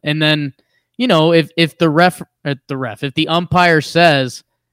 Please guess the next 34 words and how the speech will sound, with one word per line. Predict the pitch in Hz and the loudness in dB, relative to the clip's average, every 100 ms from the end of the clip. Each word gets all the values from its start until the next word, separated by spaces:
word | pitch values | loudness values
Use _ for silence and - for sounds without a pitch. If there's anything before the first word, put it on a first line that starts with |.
| _ | _
you | 165 | -4
know, | 151 123 117 | -2 -4 -6
one | 139 147 156 | -4 -2 0
or | 160 | 0
two | 156 165 165 | -2 0 2
words | 151 151 131 131 | 2 0 -2 -2
wrong | 180 196 139 127 131 | 0 2 0 -4 -8
from | 143 135 | -8 -4
the | 135 | -2
rule | 156 202 151 | 2 2 2
book, | 120 120 - | -2 -8 -8
people | - 135 135 135 | -6 -6 -4 -4
are | |
gonna | 131 139 | -4 -6
jump | 127 - 127 135 135 | -8 -10 -10 -6 -2
all | 143 147 | 0 0
over | 151 143 | 0 -2
him | 151 143 | -6 -6
for | - | -4
that. | 165 151 117 | 0 0 -2
So | - 139 | -2 0
it's, | 151 - | 0 0
uh, | 160 151 143 _ _ _ _ _ | 0 0 -2 _ _ _ _ _
the | 156 151 202 | -4 2 4
internet's | 214 214 214 - | 4 4 2 0
gonna | 202 190 | -2 -2
be | 196 | -4
pretty | - 185 180 185 | -6 -4 -4 -4
brutal | 143 165 170 165 | -6 -2 -2 0
on | 156 151 | -2 -2
umpires | 151 - 151 147 147 - | -4 -2 0 0 -2 -6
for | 139 | -10
the | 135 | -8
next, | 139 139 - - - | -6 -8 -12 -20 -20